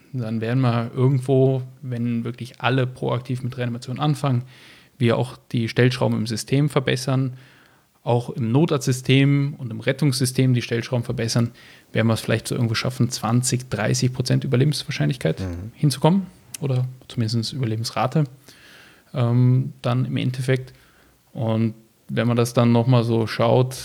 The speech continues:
Speaker 1: die Vision ist vielleicht, dass man tausend Leben zusätzlich jedes Jahr in Österreich retten kann. Und das sind
Speaker 2: Mhm.
Speaker 1: aber wirklich gute Leben. Das sind Leute, die anschließend wieder arbeiten gehen, die nehmen, ähm,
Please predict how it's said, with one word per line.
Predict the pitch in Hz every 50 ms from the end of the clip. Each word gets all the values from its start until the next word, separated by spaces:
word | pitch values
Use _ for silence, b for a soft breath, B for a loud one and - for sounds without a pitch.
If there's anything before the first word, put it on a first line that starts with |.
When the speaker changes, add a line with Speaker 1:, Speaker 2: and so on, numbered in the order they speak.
| - - - _ -
Speaker 1:
die | 131 120 113
Vision | 117 110 107 120 127 113 120 123
ist | 120 107
vielleicht, | - - 120 113 113 - -
dass | 123 -
man | 113 104 -
tausend | - 110 117 117 117 120 120
Leben | - 120 117 120 123
zusätzlich | - - 135 127 123 127 - - -
jedes | - - 127 -
Jahr | - - 113 117 123 131 - -
in | 123
Österreich | 113 107 - 131 117 113 - - -
retten | 120 123 131 123
kann. | - 120 113 - - _ _ -
Und | 123 117
das | 127
sind | 135 131
Speaker 2:
Mhm. | 131
Speaker 1:
aber | 127 120 110
wirklich | 123 - - 127 123 -
gute | - 123 127 - 123
Leben. | 110 110 117 113 110
Das | 113 -
sind | 117 110 110
Leute, | 120 123 127 127 131 123
die | 120 117 117 123 123 127 B B B B B B B B
anschließend | 131 131 127 127 131 120 120 - 120
wieder | 113 113 113 -
arbeiten | 135 123 127 127 127 123 117
gehen, | 110 113 117 113 110 - - - -
die | 127 120 117
nehmen, | 117 113 117 123 120 117 120 123 127 127 B B B B B B B B B B B -
ähm, | - 117 113 110 110 113 117 117 123 123 127 131 139 143